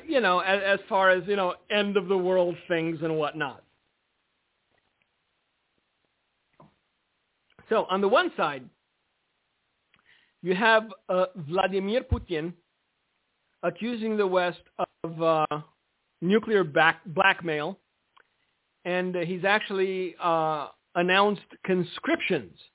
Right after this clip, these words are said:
to boost the Russian army. On the other, you have, uh, the president of the Ukraine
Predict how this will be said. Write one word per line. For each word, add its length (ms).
to 80
boost 320
the 80
Russian 340
army. 380
On 220
the 160
other, 420
you 160
have, 480
uh, 360
the 120
president 520
of 100
the 100
Ukraine 760